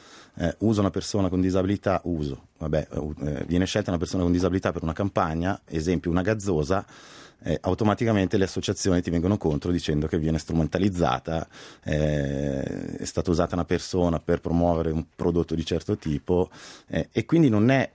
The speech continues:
la gente esterna o le agenzie pubblicitarie che non sono pronte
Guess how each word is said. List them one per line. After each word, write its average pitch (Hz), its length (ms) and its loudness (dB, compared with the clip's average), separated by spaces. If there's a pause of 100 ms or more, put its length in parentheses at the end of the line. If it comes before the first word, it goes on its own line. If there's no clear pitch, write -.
la 87 180 0
gente 92 800 2
esterna 87 640 0
o 85 60 2
le 90 100 4
agenzie 87 360 0
pubblicitarie 87 600 -2
che - 80 -4
non 80 140 -2
sono 85 260 0
pronte 85 760 0